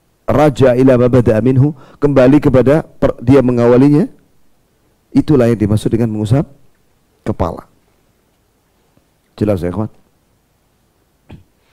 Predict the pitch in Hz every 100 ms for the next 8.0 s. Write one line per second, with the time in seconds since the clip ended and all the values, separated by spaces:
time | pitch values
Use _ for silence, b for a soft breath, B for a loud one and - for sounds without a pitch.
0 | b b b b b b - 139 160 202
1 | 196 185 170 175 156 156 151 160 170 160
2 | 160 165 196 - - 170 135 127 110 175
3 | 156 117 127 135 151 104 117 - _ _
4 | _ _ _ _ _ _ _ _ _ _
5 | _ _ _ _ 123 117 170 143 117 120
6 | 147 - _ _ _ _ _ _ _ _
7 | _ _ _ 131 120 113 92 101 98